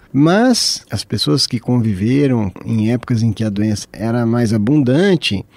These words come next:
contam também de casos graves vistos em va-, diversas faixas etárias. O risco aparentemente é maior nessa população de menor idade,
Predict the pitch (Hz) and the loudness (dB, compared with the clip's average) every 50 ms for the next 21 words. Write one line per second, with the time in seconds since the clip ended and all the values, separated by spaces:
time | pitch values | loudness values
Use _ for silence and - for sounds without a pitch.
0 | - _ - 214 170 156 156 170 - 202 196 185 226 220 208 147 123 123 139 165 | -20 _ -2 0 2 2 2 2 2 0 0 0 0 0 0 2 2 2 2 2
1 | 170 147 123 107 110 - - - 120 113 117 123 135 131 127 156 180 190 180 - | 2 2 0 0 -2 -6 -6 -6 -4 -2 -2 -2 -2 -2 -2 -2 -2 -2 -2 -2
2 | - - 110 110 110 107 110 110 113 120 139 156 165 196 196 185 - - - - | -2 -2 -4 -4 -4 -4 -4 -2 -2 -2 -2 0 0 -2 -2 -2 -2 -4 -6 -6
3 | - 110 107 127 151 165 - - - 175 185 190 180 147 131 120 123 127 127 123 | -6 -4 -2 -2 -2 -2 -2 -4 -4 -2 0 0 2 2 0 0 -2 -2 -2 0
4 | 135 135 139 - 160 147 - - 156 156 151 - 160 151 160 190 180 - 131 107 | 0 0 -2 -2 -2 -4 -4 -2 -2 -2 0 0 0 0 0 0 0 -2 -2 -4
5 | - - - - - - - - - - - - 107 101 95 113 147 180 185 170 | -4 -6 -8 -12 -16 -18 -20 -20 -20 -20 -10 -6 -4 -2 0 2 2 2 2 2
6 | - - 156 135 120 - 127 127 127 120 - 131 135 139 131 - 139 135 131 131 | 0 0 -2 -2 -2 0 -2 0 0 0 0 0 0 0 0 0 0 2 2 2
7 | 135 143 147 151 151 139 131 131 143 165 196 226 233 226 208 165 143 - - 120 | 2 2 2 2 2 2 2 2 2 4 4 4 4 4 4 2 2 0 -2 -4
8 | - 123 110 - 117 110 107 98 - - - 101 98 92 87 95 95 _ - 101 | -4 -6 -6 -4 -4 -4 -4 -6 -6 -6 -6 -4 -4 -4 -6 -8 -12 _ -12 -6
9 | 104 107 107 104 101 104 101 107 131 156 151 123 123 131 147 170 202 202 190 226 | -4 -2 0 0 0 0 0 0 0 -2 -2 -2 -2 -2 0 0 0 0 -2 -2